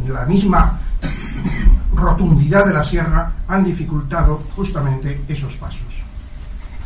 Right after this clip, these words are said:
La sierra incluso tiene lugares que son laberínticos, concretamente la Pedriza de Manzanares, otros muy boscosos, como pueden ser los Pinares del Paular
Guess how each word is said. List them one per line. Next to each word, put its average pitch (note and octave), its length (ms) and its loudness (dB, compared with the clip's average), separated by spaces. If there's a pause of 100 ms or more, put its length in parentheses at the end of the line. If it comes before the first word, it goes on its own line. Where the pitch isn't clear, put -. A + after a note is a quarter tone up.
(220)
La E3 80 -4
sierra A3 420 4
incluso - 600 2
tiene F3+ 320 2
lugares G3 540 -2
que - 140 -8
son E3 200 -6
laberínticos, - 720 -2 (100)
concretamente D#3 560 -2
la E3 140 -4
Pedriza C#3 320 -2
de C#3 80 8
Manzanares, D3+ 580 0 (160)
otros F#3 420 -2
muy D#3 140 2
boscosos, C#3 640 -2
como C3+ 240 -6
pueden C#3 300 0
ser F#3 360 0 (240)
los D3 160 -4
Pinares C#3 420 -2
del C3 140 -4
Paular C3 580 -2